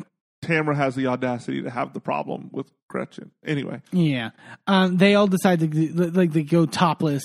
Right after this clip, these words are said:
Speaker 2: and do, like, a topless photo <laughs> shoot. And Jenna is just, like, the photographer and just basically, like,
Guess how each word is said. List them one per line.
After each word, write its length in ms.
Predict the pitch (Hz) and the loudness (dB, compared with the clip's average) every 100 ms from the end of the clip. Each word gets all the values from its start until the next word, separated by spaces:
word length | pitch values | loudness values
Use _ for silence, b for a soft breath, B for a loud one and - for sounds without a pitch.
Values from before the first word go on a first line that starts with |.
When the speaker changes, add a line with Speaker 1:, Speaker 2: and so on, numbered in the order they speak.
| - | -6
Speaker 2:
and 180 | 156 147 | -2 0
do, 80 | 143 | 0
like, 140 | 135 | -2
a 40 | 131 | -4
topless 400 | - 127 131 - | -6 -6 -8 -8
photo 300 | 139 127 143 | -6 -4 -2
<laughs> 60 | - | -2
shoot. 200 | - 208 | 2 4
And 180 | 208 151 | 4 4
Jenna 360 | 196 196 196 | 4 4 4
is 200 | 190 180 | 2 2
just, 240 | 156 175 156 | 0 -2 0
like, 200 | 165 151 B B 160 147 - | 0 -2 B B -14 -12 0
the 160 | 190 | 2
photographer 720 | - 170 180 147 139 135 156 147 | 2 0 2 2 0 -2 0 2
and 140 | 143 | 2
just 180 | 147 139 | 0 -2
basically, 480 | 143 135 139 139 135 | -2 -2 -4 -4 -4
like, 280 | 131 127 | -4 -6